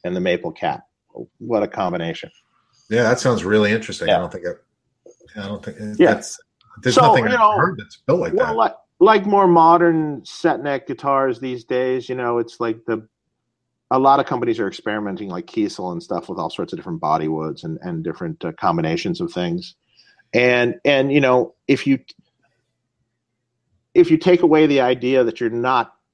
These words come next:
Speaker 1: making a Les Paul, because frankly, if you want a Les Paul, you're gonna buy a Les Paul.
Speaker 2: Mm-hmm.
Speaker 1: Uh, if you take that away and you're making something different and something really cool, yeah,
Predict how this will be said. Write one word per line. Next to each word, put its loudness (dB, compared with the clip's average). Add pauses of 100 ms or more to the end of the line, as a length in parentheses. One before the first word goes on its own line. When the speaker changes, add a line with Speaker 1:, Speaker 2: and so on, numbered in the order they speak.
(220)
Speaker 1:
making -4
a -4
Les -6 (100)
Paul, -2 (2500)
because -2
frankly, 2
if -2
you -2
want 2
a 2
Les 0
Paul, -2
you're -6
gonna -4
buy 2
a -2
Les -4
Paul. -8 (600)
Speaker 2:
Mm-hmm. -18 (200)
Speaker 1:
Uh, -2
if -6
you -4
take -4
that 2
away 0 (300)
and -8
you're -6
making -6
something -8
different -6 (320)
and -6
something -4
really 2
cool, -4 (2250)
yeah, -4